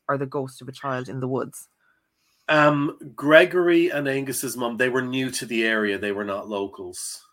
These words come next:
Speaker 1: Okay.
Speaker 2: Um, I, I didn't put that in to the, the book purely because we were um, every book,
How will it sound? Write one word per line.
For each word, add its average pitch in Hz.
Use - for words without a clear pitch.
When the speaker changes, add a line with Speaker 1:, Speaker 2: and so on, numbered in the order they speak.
Speaker 1:
Okay. 95
Speaker 2:
Um, 92
I, 104
I 98
didn't 113
put 110
that 104
in 127
to 117
the, 110
the 104
book 110
purely 101
because 95
we 98
were 95
um, 117
every 143
book, 139